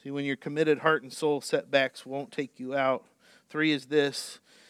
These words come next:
There will always be a large difference in the outcome of those who merely have an interest versus those who are completely committed.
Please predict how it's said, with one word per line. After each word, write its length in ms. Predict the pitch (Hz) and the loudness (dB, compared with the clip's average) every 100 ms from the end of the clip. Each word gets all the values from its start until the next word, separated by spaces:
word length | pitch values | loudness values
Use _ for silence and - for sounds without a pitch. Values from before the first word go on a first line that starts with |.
| - - _ _ _ _ - | -20 -20 _ _ _ _ -2
There 140 | 170 | 2
will 100 | 170 | 4
always 440 | 160 160 170 170 | 6 6 6 0
be 160 | 151 170 | 2 2
a 80 | 151 | 4
large 500 | 147 156 165 139 131 | 6 6 4 0 0
difference 400 | 151 - 151 143 | 0 0 -4 -4
in 140 | 147 143 | -6 -6
the 140 | 139 | 0
outcome 480 | 151 - - 147 135 | 0 0 -4 -6 -4
of 140 | 123 | -4
those 300 | 127 151 143 | 2 2 2
who 100 | - | -4
merely 460 | 135 139 156 160 156 | -6 0 0 2 0
have 200 | 160 143 | 0 0
an 120 | 147 | -2
interest 520 | 147 147 - 131 - - | -4 -6 -8 -10 -10 -8
versus 400 | 143 - 123 117 | -6 -6 -8 -2
those 340 | 139 143 - | 2 0 -2
who 80 | 147 | -4
are 100 | 135 | -4
completely 600 | - 127 - 143 135 131 | -4 -10 -6 -8 -6 -12
committed. 560 | - 135 135 123 123 | -10 -10 -8 -8 -8